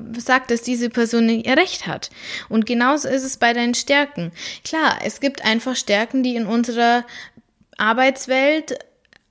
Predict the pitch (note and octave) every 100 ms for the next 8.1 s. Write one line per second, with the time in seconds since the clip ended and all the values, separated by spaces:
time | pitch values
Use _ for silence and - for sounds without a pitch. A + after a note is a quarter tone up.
0 | _ - _ - B3 C4+ C4+ C4 C4 C4
1 | C#4 C#4 C4+ C#4 C#4 C#4+ C#4 C4+ - C#4+
2 | F4+ C4 F#3 F#3 F#3 - - - A3+ C4+
3 | C4+ C#4+ - - C4+ - B3 D4 D#4 F#4
4 | F4+ A3+ G#3+ G3+ G3+ G3 G3 G3 G3 G3+
5 | F#3+ G3+ - F#3+ G3 A3 - B3 D4 -
6 | - A#3+ A3+ A3+ A#3+ B3 B3+ A#3+ B3 C4
7 | C4 - - - - _ - A#3+ B3 B3
8 | A#3+